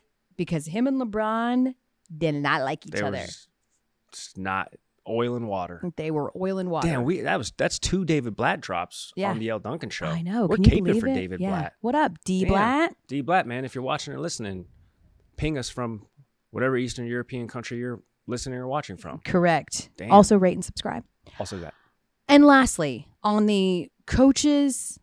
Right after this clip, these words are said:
Speaker 1: that have been fired, this
Speaker 2: Hold
Speaker 1: one
Speaker 2: on, let me
Speaker 1: coach.
Speaker 2: guess. Can I
Speaker 1: Wait,
Speaker 2: guess it?
Speaker 1: wait,
Speaker 2: Okay.
Speaker 1: yes. Let me, let me give you the setup first. This one coach could be on this list three separate times.
Speaker 2: Jesus. N F L or N B A?
Speaker 1: N F L.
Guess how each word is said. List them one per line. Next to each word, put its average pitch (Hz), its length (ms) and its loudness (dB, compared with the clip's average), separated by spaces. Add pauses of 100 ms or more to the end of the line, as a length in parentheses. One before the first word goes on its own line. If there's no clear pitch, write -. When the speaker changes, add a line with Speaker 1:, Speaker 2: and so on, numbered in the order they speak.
(300)
Speaker 1:
that 190 100 2
have 170 100 -2
been 202 160 2
fired, 156 500 2 (120)
this 262 180 6
Speaker 2:
Hold 196 140 0
Speaker 1:
one 226 160 10
Speaker 2:
on, 269 80 6
let 240 60 2
me 240 40 4
Speaker 1:
coach. 202 220 10
Speaker 2:
guess. - 360 -6
Can 113 100 -10
I - 40 6
Speaker 1:
Wait, 180 140 4
Speaker 2:
guess 90 240 -6
it? - 60 0
Speaker 1:
wait, 214 240 2 (120)
Speaker 2:
Okay. 202 100 -2
Speaker 1:
yes. 165 380 -2
Let 208 80 2
me, 240 240 2
let 202 120 -4
me 226 100 -2
give 214 100 -6
you 208 60 -6
the 190 80 -4
setup - 260 -4
first. - 260 -8 (300)
This 208 320 0
one 233 320 2
coach 226 440 0
could 170 260 0
be 196 260 -2
on 220 220 6
this 202 260 0
list 190 220 0
three 208 180 -2
separate - 400 -4
times. - 460 -8 (360)
Speaker 2:
Jesus. - 720 -14
N 120 120 -6
F 147 120 -8
L 135 120 -4
or 110 60 -6
N 104 120 -10
B 95 160 -10
A? 85 100 -12 (100)
Speaker 1:
N 190 120 0
F 170 180 0
L. 80 300 -4